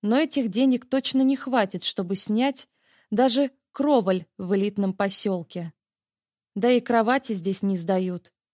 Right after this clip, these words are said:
только коттеджи премиум-класса. Нужно сделать всё, чтобы Меленчук перестал ко мне цепляться. Почему этот гад — так меня не взлюбил?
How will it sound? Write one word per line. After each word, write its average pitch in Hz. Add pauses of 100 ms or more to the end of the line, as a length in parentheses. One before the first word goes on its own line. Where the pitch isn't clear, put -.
(180)
только 381
коттеджи 190 (180)
премиум-класса. 196 (1040)
Нужно 254
сделать 196
всё, 320
чтобы 196
Меленчук 190
перестал 196
ко 202
мне 196
цепляться. 185 (580)
Почему 277
этот 202
гад — 214 (320)
так 196
меня 214
не 220
взлюбил? 208